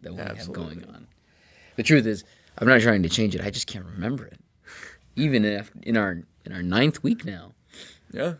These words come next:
Speaker 1: This is our ninth episode.
Speaker 2: This is episode nine.
Speaker 1: Uh,
Speaker 2: Welcome to episode nine of the Pontification Podcast.
Speaker 1: Thank you for coming with us this far,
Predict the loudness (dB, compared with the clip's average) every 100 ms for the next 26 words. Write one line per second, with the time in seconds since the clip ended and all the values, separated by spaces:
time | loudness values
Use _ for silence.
0 | -12 -10 -8 -4 -2 0 2 2 2 0
1 | -2 -2 0 0 -2 -12 _ -12 -10 -8
2 | -8 -8 -10 -12 -14 -14 -14 -2 0 0
3 | -4 -8 -10 -12 -12 -14 -18 -20 _ _
4 | _ _ _ _ _ 0 2 4 4 6
5 | 4 2 -2 -4 -10 -14 -10 -10 -10 -10
6 | -10 -10 -12 -12 -14 -14 -16 -10 -6 -6
7 | -8 -6 -2 0 0 -2 -4 -8 -2 0
8 | 0 -4 -12 -14